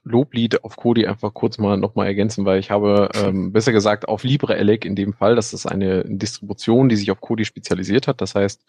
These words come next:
Speaker 1: ähm, für gewisse, äh, Hardware, in meinem Fall ist es in einem Raspberry Pi vier, ähm, gibt es, äh, eine Distribution, die man direkt auf dem Flash-Speicher installieren, also auf der Flash-Karte in diesem Fall, eine Micro-S-D-Karte ist es ja beim Raspberry Pi,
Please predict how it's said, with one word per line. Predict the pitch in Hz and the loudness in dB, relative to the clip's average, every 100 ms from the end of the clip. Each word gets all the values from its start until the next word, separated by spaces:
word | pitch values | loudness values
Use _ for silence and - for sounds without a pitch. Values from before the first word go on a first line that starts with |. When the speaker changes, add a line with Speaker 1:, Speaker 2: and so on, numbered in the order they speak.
| - - - - | -20 -18 -18 -2
Speaker 1:
ähm, | 92 95 95 95 95 95 92 92 | 0 2 2 2 0 -2 -6 -14
für | - 113 113 110 | -4 2 2 2
gewisse, | 110 110 113 110 107 104 104 | -2 -6 -2 0 2 2 0
äh, | 101 95 | 0 -2
Hardware, | 104 139 151 | -2 -2 0
in | 107 | 0
meinem | 101 107 | 2 0
Fall | 123 117 110 | 2 0 2
ist | 107 | 0
es | 107 101 | -4 -6
in | - 110 | -6 -4
einem | 101 104 101 | -2 -2 -2
Raspberry | 120 - 98 | -2 -2 -6
Pi | - 101 | -2 -4
vier, | - - 175 190 - - - - - - | -4 -2 0 0 -4 -20 -18 -18 -12 -2
ähm, | 113 117 117 117 107 - _ _ _ | 2 2 2 2 0 -6 _ _ _
gibt | - 110 131 | -12 -6 0
es, | 135 127 - | 0 0 -4
äh, | - 107 104 | 0 0 0
eine | - 104 | 0 0
Distribution, | 101 117 - 107 - 123 135 139 | 0 -4 -6 -8 -2 2 4 2
die | - 110 110 | 0 -4 0
man | 107 104 | 0 0
direkt | 107 123 - | -2 -4 -6
auf | - 110 117 - - | 0 2 0 -10 -2
dem | 104 101 101 98 98 | 2 4 2 0 0
Flash-Speicher | - 113 - 101 104 95 | -2 -2 -2 -4 0 -2
installieren, | 98 - 98 120 123 120 120 | -2 -2 2 2 2 0 -2
also | 113 104 | -2 0
auf | 80 | -2
der | - | -4
Flash-Karte | 95 110 - 104 104 | -4 -4 0 0 0
in | 104 | -2
diesem | 104 104 | -4 -2
Fall, | 98 | 0
eine | 101 | 0
Micro-S-D-Karte | 104 104 104 107 - - 101 98 | -2 -2 -4 -4 -6 -4 -2 -2
ist | 101 | -4
es | 98 101 | -4 0
ja | 95 | 0
beim | 90 92 | 2 0
Raspberry | 95 - 87 | -2 -2 -4
Pi, | - 87 87 | -2 -4 -4